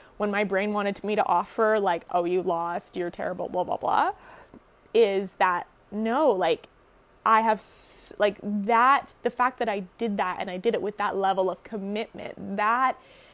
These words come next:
is what I'm gonna be proud of. So that's what I want to leave you with this week. The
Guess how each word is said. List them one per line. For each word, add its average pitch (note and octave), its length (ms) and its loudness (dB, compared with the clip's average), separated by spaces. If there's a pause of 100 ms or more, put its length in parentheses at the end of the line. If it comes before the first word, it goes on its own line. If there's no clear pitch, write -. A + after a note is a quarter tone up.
(200)
is F#3+ 240 2
what F#3 340 0 (460)
I'm G3+ 160 0
gonna F#3+ 140 -4
be G#3 120 -8
proud - 340 -6
of. - 160 -6 (2500)
So A3 600 4 (920)
that's A3+ 480 2
what A#3+ 100 4
I A3+ 100 4
want G3+ 220 -6
to A3 100 -8
leave G3+ 240 -6
you G3+ 140 -4
with G3+ 240 -6 (220)
this G#3+ 440 -4
week. C#4 640 -8 (680)
The G#3+ 300 6